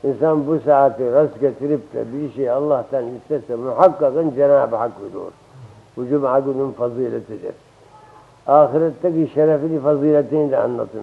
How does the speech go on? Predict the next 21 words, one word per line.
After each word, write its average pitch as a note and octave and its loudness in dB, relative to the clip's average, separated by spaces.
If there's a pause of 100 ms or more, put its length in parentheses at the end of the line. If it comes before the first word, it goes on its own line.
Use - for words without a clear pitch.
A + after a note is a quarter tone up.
(120)
buyurur. F#2 -12 (840)
Cennet D#3 4
ahalisi D3 2
cennete D3 2
gittikten C#3 -2
sonra C3 2 (720)
zevk D3 4
sefalarındayken C3+ 2
bir C#3 -4
de D3 0
bakacaklar C3 -2
ki B2 -6 (140)
üzerlerinden C3+ -2
bir C3+ -2
nur C#3 0
kopacak. G2+ -8 (920)
Başlarını C3+ -2
kaldıracaklar, A2+ 0 (100)
Cenab-ı C#3+ 4
Hakk'ı B2 -6
görecekler. G2 -8